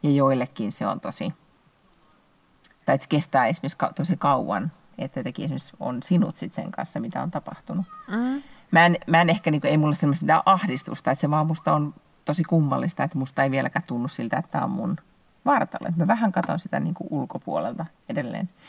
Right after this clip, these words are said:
Speaker 1: Toki sit täytyy sanoa, että siinä vaiheessa, kun käydään beachillä ja sä oot pakannut ne rantakamat ja sit sä oot purkanut ne ja, ja sit sä oot siellä niinku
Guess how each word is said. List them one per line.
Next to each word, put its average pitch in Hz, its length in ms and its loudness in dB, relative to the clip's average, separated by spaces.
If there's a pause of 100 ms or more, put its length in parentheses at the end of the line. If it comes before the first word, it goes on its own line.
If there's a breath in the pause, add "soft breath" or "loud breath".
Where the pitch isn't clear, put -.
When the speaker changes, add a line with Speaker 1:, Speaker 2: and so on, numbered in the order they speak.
(220 loud breath)
Speaker 1:
Toki 156 320 2
sit - 160 0
täytyy 131 280 4
sanoa, 127 240 0
että - 100 -4
siinä 123 160 -2
vaiheessa, 147 400 -2
kun 123 160 -6
käydään 131 320 2
beachillä 127 520 -2 (880 soft breath)
ja 143 80 0
sä 135 80 2
oot - 120 -2
pakannut 131 380 2
ne - 100 4
rantakamat 104 720 0
ja 131 160 0 (100)
sit - 200 -8
sä 139 100 -2
oot 135 120 -6
purkanut 127 540 -4
ne 131 160 -2
ja, 127 180 0 (140)
ja 139 140 -2
sit 120 200 -8 (120)
sä 101 120 -4
oot 107 100 -4
siellä 127 200 -2 (260)
niinku - 220 -8